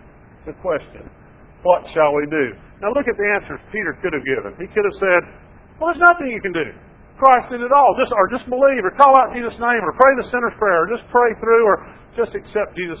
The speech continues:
into your heart." But he didn't say any of those things. But you hear those things from people today. And what these are, these are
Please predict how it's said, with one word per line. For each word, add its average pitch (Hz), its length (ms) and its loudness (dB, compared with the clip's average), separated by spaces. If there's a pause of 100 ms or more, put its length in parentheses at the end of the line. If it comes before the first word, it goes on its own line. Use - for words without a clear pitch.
into 175 100 -10
your 156 220 -2 (160)
heart." 143 320 0 (560)
But 208 100 -2
he 233 80 -2
didn't 262 400 -8
say 190 140 -4 (100)
any 247 140 -6
of 208 60 -4
those 160 120 0
things. 147 160 -6
But 165 160 -6
you 202 80 -8
hear 311 240 -4
those 254 220 -2
things 135 260 -12
from - 160 -18
people 135 320 -10
today. 104 320 -10 (540)
And 147 100 -4
what 220 160 4
these 190 220 -4
are, 202 380 4 (360)
these 311 160 -4
are 320 160 -2